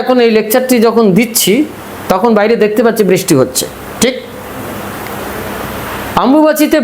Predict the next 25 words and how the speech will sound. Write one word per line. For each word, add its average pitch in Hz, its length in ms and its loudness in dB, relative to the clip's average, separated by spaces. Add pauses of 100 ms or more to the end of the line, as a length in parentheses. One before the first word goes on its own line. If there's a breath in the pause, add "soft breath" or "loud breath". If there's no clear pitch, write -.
বৃষ্টির 233 420 2
সূচনা 254 340 2
হলো, 247 200 4 (440)
এই 196 180 4
নিয়ে 220 200 4
তো 233 100 2
অম্বুবাচী 208 420 4
হয়ে 196 220 4
গেল, 226 180 4
বিরাট 214 300 2 (1160)
গল্প 180 200 2 (140)
গুজব, 180 320 4
প্রবচন, 180 440 2
অনেক 175 260 2
কিছু 196 240 0
হলো। 254 120 4 (1600)
এবার 226 240 2 (400)
রথযাত্রা, 180 640 2 (380)
এখনও 262 240 2
কিন্তু 254 280 4
বৃষ্টি 196 260 2 (140)
চলছে, 156 300 2 (160)
বৃষ্টি 196 320 0
হচ্ছে 220 380 0
এবং 208 140 2